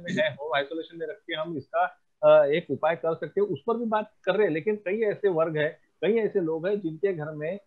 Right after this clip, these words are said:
इतनी जगह ही नहीं है कि वो होम isolation पे, अ, रह के इसकी treatment करा सके। हालांकि इस पर भी हम बात करेंगे, लेकिन मैं सीधा इस वक्त चलूंगा इमरान, अ, शेख के पास में। इमरान, आपने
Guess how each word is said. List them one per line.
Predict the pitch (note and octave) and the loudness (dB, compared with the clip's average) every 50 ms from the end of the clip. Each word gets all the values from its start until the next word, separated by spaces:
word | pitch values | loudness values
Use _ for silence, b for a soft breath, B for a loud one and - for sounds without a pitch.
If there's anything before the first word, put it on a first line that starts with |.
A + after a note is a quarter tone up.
| _ _ _ | _ _ _
इतनी | D3 C#3+ G3+ G#3+ G#3+ | -2 0 2 2 2
जगह | F3+ D3+ D3 C3+ D#3+ | 2 2 2 2 2
ही | F#3 G#3 | 2 4
नहीं | G#3 G#3 G3+ | 4 4 4
है | G#3+ | 4
कि | G#3 A3+ G#3 | 4 4 4
वो | F#3+ F3+ G3 F#3+ | 4 4 2 0
होम | D#3+ C#3+ D3 E3+ F3+ F3 | -2 -4 -4 -2 0 0
isolation | D#3 D3 C#3 E3 E3+ E3 D#3 - F#3 F#3 F#3 - | 0 -2 -2 -4 -6 -8 -6 -8 -10 -12 -10 -6
पे, | - G3+ A3 | -4 -4 -4
अ, | A3 - _ _ _ _ - | -4 -8 _ _ _ _ -2
रह | D#3 E3 D#3 C#3+ C3+ D3 | 0 0 0 0 -2 -2
के | D3+ - F3 F#3+ | -4 -2 0 0
इसकी | A3 - - C#3+ - - F#3+ | 0 0 -4 -6 -4 -4 -4
treatment | F3 F3 D#3 E3+ E3+ F3 - | -4 -6 -8 -8 -10 -6 -4
करा | D#3+ D3+ D3+ | -2 -2 -2
सके। | - D3+ D3+ | -2 -2 -4
हालांकि | D#3 C#3 - _ _ _ - D#3 G3 A3 G3+ A3+ | -6 -6 -6 _ _ _ 0 0 0 0 0 0
इस | G3+ - | 0 0
पर | - A3 G#3 | 2 2 4
भी | G#3 G#3 | 4 4
हम | G#3 G#3 | 4 2
बात | E3+ D3+ D3 D#3 F#3+ - - | 2 2 2 2 2 0 -2
करेंगे, | F3 F3 F3 G3 | -4 0 2 4
लेकिन | G3+ F#3 F3 G3 | 4 4 2 2
मैं | G3 G3 | 0 0
सीधा | - - E3 D#3+ E3+ G3+ G#3 - | 0 -2 -2 0 2 2 0 0
इस | D3+ - F#3+ | -4 -4 -6
वक्त | F#3+ F#3+ - | -6 -6 -6
चलूंगा | E3+ D#3 D#3+ D#3+ D#3+ E3+ G3 - - _ _ _ _ D3 | -6 -6 -6 -4 -4 -4 -4 -4 -6 _ _ _ _ -2
इमरान, | D3 D#3+ F#3 G#3 G#3+ G#3+ | 0 4 4 4 4 4
अ, | G3+ F#3 F3+ D#3+ D#3 D#3 D#3 D3+ C#3+ | 0 -2 -4 -2 0 0 0 0 0
शेख | C3+ - D#3 D3+ | -2 -4 -4 -4
के | F#3 | -2
पास | F#3 E3+ D3+ D#3 | -2 -2 -2 -2
में। | G3 G3+ G3 | -4 -4 -4
इमरान, | F3+ E3 G3+ A#3 A3+ G#3+ - - | -4 -4 -4 -4 -6 -6 -4 -4
आपने | D3 D#3 D#3+ - F3+ F3+ F#3+ | -2 -4 -4 -4 -6 -6 -6